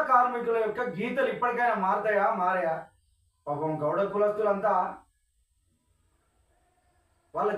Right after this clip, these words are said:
జీవితాలు మారతాయా, మారాయా అని చెప్పేసి ఎదురు చూస్తా ఉన్నారు. ఎందుకంటే, ప్రభుత్వాలు మీకు అది చేస్తాం, ఇది చేస్తాం అని చెప్పేసి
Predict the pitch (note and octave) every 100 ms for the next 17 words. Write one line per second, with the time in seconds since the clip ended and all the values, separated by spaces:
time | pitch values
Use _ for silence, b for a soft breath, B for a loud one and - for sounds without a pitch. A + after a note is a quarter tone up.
0 | F3+ D4 D4+ C#4+ C4+ A3+ A#3 A#3+ B3 A#3
1 | G#3+ G#3 G#3+ G3+ G3 F#3+ F#3+ F3 F#3+ E3+
2 | E3+ D3+ B2+ B2+ - _ _ - _ -
3 | _ _ _ - E3 C4 D4 C#4+ C4 C4+
4 | - B3 D4 C#4+ C#4 C#4 C#4 C#4 G#3+ C4+
5 | C4+ B3+ C4 B3 A#3 B3 B3 A#3+ A#3 A3
6 | G#3+ G#3+